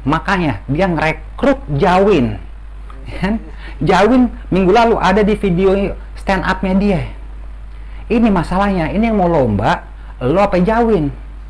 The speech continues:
Eh, kalau lo ngundang Jawin, Ida ya, Ida lo ngundang Jawin, berarti lo nggak pede sama materi lo. Eh. Atau lo jangan-jangan pengen dikenal,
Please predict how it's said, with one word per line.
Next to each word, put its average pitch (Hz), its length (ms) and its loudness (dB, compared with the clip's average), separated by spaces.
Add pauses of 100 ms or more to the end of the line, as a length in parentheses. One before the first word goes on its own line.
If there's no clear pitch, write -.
(320)
Eh, 175 240 0 (880)
kalau 220 240 4
lo 285 160 6
ngundang 196 320 4
Jawin, 165 560 2
Ida 135 560 2
ya, 127 160 0
Ida 160 320 4
lo 170 80 2
ngundang 139 240 4
Jawin, 151 400 2
berarti 175 320 -2
lo 240 160 4
nggak 175 240 0
pede 196 160 2
sama 180 320 -2
materi 165 400 -2
lo. 196 320 0 (1040)
Eh. 196 240 -2 (1400)
Atau 247 320 4
lo - 0 -
jangan-jangan 208 560 4
pengen 185 320 2
dikenal, 175 560 0